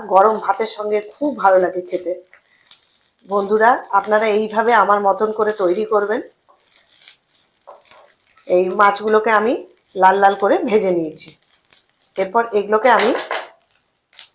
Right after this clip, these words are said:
একটা পাত্রে তুলে নেব। ওই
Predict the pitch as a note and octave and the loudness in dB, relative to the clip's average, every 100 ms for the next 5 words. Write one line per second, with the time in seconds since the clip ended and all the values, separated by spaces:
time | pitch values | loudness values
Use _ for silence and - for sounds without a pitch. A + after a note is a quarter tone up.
0 | _ - - - - - - _ _ _ | _ -16 -16 -16 -20 -20 -20 _ _ _
1 | - F3+ A3+ G#3+ - - A#3 D#4+ - - | -8 -2 0 4 4 4 2 2 -2 -8
2 | B3 A3 F3 D3+ D3+ - - - - _ | 0 2 2 0 -10 -18 -20 -20 -20 _
3 | _ _ _ _ _ _ - - _ _ | _ _ _ _ _ _ -20 -20 _ _
4 | _ - B4+ B4+ B4+ B4+ _ _ _ _ | _ -20 -20 -20 -20 _ _ _ _ _
5 | _ _ _ _ G#3 | _ _ _ _ -2